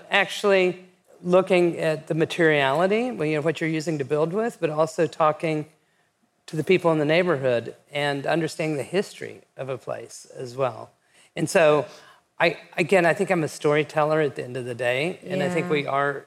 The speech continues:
Speaker 1: if you're doing the hotel business right or hospitality right in general, restaurant or whatever it is, I think you're telling a story.
Speaker 2: Yeah.
Speaker 1: And so in order to tell that story, you've gotta have a hook.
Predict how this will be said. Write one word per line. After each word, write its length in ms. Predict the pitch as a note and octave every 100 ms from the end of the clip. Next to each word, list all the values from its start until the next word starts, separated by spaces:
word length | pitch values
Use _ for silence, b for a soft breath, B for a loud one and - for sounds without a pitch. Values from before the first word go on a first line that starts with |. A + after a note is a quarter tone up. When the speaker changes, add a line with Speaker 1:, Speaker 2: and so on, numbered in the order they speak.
| -
Speaker 1:
if 160 | D#3+
you're 60 | D3+
doing 300 | D3+ E3+ E3
the 160 | D#3 - -
hotel 280 | D#3 D3+ C#3
business 420 | C#3+ C3+ C#3 -
right 280 | C#3+ D#3+ F#3+
or 180 | D3 - b b _
hospitality 720 | E3+ - - C3 C3+ D#3 F#3+
right 400 | F3+ G3 G3 - -
in 120 | D3+
general, 460 | C3+ C#3 D#3 F#3+ F#3 D3
restaurant 520 | C#3 C#3 - D3+ D3
or 280 | C#3 B2 B2 -
whatever 340 | C#3 C#3+ C3
it 60 | C3+
is, 220 | D#3 D3+ b b b b _
I 80 | D#3
think 320 | E3 C#3+ -
you're 260 | D#3 C#3+ B2+ - _ _ _ _ _ -
telling 300 | E3 C3+ A#2+
a 40 |
story. 460 | - - A2+ A#2 B2+ -
Speaker 2:
Yeah. 400 | G3 G3 F3+ E3+
Speaker 1:
And 160 | E3
so 300 | G3+ F3+ E3+
in 160 | D3+ E3
order 240 | E3 E3 D3
to 120 | D3
tell 240 | - D#3+
that 180 | D#3 C#3
story, 300 | - D3 C#3+
you've 200 | C3+ A#2+
gotta 280 | C3+ C3+ B2
have 240 | C3+ B2
a 100 | B2+
hook. 400 | - C3 - _